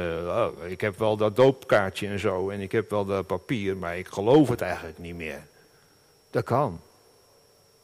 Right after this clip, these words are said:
Hou je kinderen dan vast in het gebed. En denk dan aan die gelijkenis van die verloren zoon.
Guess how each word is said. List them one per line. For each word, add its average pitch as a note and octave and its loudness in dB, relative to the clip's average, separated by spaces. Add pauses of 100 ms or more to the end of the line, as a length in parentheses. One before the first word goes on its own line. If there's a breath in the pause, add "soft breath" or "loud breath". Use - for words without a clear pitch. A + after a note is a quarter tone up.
(920 loud breath)
Hou A3+ 10
je A3 -2
kinderen A3 8
dan F#3+ 10
vast - 4
in F3+ -2
het D3+ 0
gebed. C3+ 2 (1120 soft breath)
En B2+ 4
denk G#3+ 10
dan F#3+ 6
aan E3 4
die D#3+ 6
gelijkenis D#3 6
van D3+ -2
die C3+ 0
verloren C3 2
zoon. G2+ -2